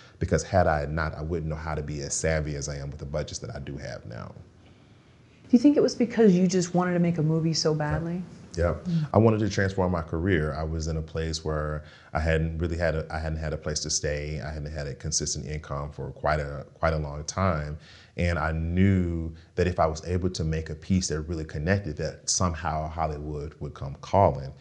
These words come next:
Speaker 1: And it just didn't, it didn't happen like that. And so I really decided I would never make another feature film ever again after that experience. And even the experience of going through what I went through as far as distribution was concerned,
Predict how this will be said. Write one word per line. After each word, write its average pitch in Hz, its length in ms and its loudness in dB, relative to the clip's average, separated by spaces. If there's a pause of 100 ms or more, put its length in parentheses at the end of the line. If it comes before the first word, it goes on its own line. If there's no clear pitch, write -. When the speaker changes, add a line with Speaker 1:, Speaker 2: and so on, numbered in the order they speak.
(280)
Speaker 1:
And 90 100 2
it 80 80 0
just 78 260 -2
didn't, 69 540 -4 (440)
it 76 80 -2
didn't 69 180 -4
happen - 440 4
like 76 200 -10
that. - 240 -8 (320)
And 80 180 0
so 80 200 2
I 76 100 0
really 85 320 2
decided 76 400 -2
I 78 80 -4
would 78 180 -6
never 78 240 -4
make 73 200 -8
another 73 240 -6
feature 71 300 -8
film 67 400 -8
ever 73 240 -8
again 71 600 -8
after - 260 -4
that 73 140 -6
experience. 76 960 -4 (340)
And 87 220 0
even 90 220 2
the 85 80 0
experience 80 460 -4
of 73 140 -8
going 80 260 -2
through 80 120 -4
what 78 140 0
I 78 40 0
went 78 220 -4
through 80 100 -6
as 76 80 -6
far 73 160 -6
as 73 40 -8
distribution 78 540 -2
was 67 140 -4
concerned, 71 580 -6